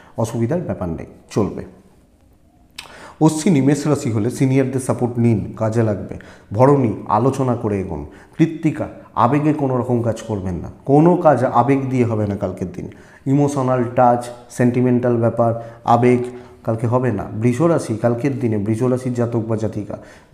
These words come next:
ধূসর, ছাই প্যাটার্নগুলো ব্যবহার করতে পারেন। কালকে পাঁচ ব্যবহার করছেন, নারায়ণের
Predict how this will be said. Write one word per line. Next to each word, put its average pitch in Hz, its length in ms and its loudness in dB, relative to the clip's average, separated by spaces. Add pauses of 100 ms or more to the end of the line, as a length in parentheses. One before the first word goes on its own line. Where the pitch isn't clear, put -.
ধূসর, 139 460 2 (320)
ছাই 127 480 2 (340)
প্যাটার্নগুলো 131 520 2
ব্যবহার 110 320 -2
করতে 110 300 -2
পারেন। 117 240 0 (360)
কালকে 127 360 0 (340)
পাঁচ 131 320 -2
ব্যবহার 107 300 0
করছেন, 110 440 -2
নারায়ণের 113 540 2